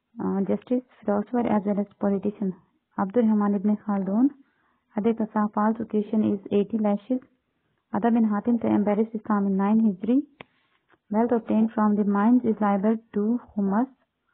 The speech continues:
Uh, Sadqa Eid al-Fitr has been proclaimed in two Hijri. Imam Darul Hijrat was the title of Imam Malik.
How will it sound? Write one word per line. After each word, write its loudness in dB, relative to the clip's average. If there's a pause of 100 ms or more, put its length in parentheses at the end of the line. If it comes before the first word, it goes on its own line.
(1000)
Uh, -2 (100)
Sadqa -2
Eid 2
al-Fitr 0
has 2
been 2
proclaimed 0
in 4 (240)
two 2
Hijri. 2 (560)
Imam 2
Darul 0
Hijrat 0
was -2
the -4
title 0
of 0
Imam 2
Malik. -2